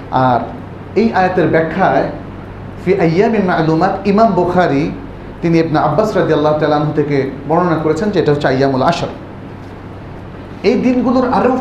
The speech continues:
ফজিলত বাড়ে, কারণ এই দিনগুলোর মধ্যে রয়েছে ইয়ম আরাফা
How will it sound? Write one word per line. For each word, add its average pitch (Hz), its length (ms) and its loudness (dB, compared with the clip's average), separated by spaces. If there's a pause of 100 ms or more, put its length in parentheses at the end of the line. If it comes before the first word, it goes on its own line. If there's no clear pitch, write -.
ফজিলত 185 400 2
বাড়ে, 135 520 2
কারণ 151 160 0
এই 175 120 2
দিনগুলোর 196 520 4
মধ্যে 170 340 2
রয়েছে 160 360 2
ইয়ম 151 280 2
আরাফা 196 520 2